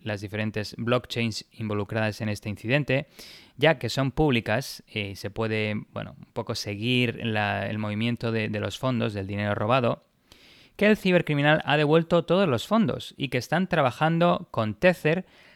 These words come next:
para que descongelen los treinta y tres millones de dólares de sus tokens que pertenecen al cibercriminal, para que éste,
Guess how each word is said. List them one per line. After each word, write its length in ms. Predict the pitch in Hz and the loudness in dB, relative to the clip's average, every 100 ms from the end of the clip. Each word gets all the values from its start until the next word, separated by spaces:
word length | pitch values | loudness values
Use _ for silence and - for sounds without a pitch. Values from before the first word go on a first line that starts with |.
| _ | _
para 200 | - 170 | 0 2
que 120 | 165 | 4
descongelen 640 | 160 135 123 110 147 151 151 | 2 2 -2 0 0 2 2
los 160 | 120 | 0
treinta 260 | - 117 110 | -2 -4 -2
y 60 | 110 | -2
tres 280 | 127 143 | -2 0
millones 540 | 135 120 131 139 147 - | 2 4 6 4 0 -4
de 160 | 117 107 | -4 0
dólares 360 | 113 117 127 | 2 2 0
de 80 | 113 | -2
sus 200 | 98 98 | -8 -4
tokens 480 | - 139 143 156 - | 0 0 0 -4 -6
que 240 | - 165 | -2 0
pertenecen 680 | 185 147 - 117 120 139 139 | 2 -2 -2 -2 -2 -4 -8
al 340 | 123 123 139 - | -2 -2 -2 -8
cibercriminal, 840 | - 113 101 98 117 98 110 117 101 - - _ - | -8 -4 -4 -6 -8 -4 0 0 -2 -10 -20 _ -2
para 180 | 156 | 0
que 180 | 156 165 | 0 -2
éste, 560 | - 170 - 151 151 165 | 2 2 2 2 2 0